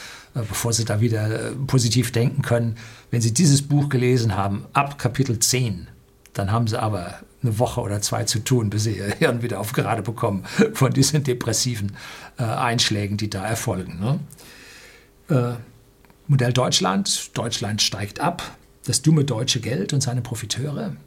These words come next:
Ja, Deutschland hat sich seit neunzehnhundertfünfundvierzig in einer extrem schlechten Art und Weise, äh,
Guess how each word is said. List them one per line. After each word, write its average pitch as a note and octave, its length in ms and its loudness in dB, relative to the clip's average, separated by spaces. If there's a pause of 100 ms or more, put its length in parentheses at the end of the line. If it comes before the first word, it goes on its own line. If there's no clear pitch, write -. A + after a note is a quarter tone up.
(100)
Ja, A#2+ 180 -4
Deutschland C3+ 420 2
hat B2+ 140 2
sich - 240 -2 (1160)
seit - 680 2
neunzehnhundertfünfundvierzig D3+ 1300 0
in C#3 140 0
einer C3 360 2
extrem E3 880 0 (120)
schlechten - 960 0
Art C3+ 240 -2
und C#3+ 180 2
Weise, C3 520 0 (600)
äh, C3+ 40 0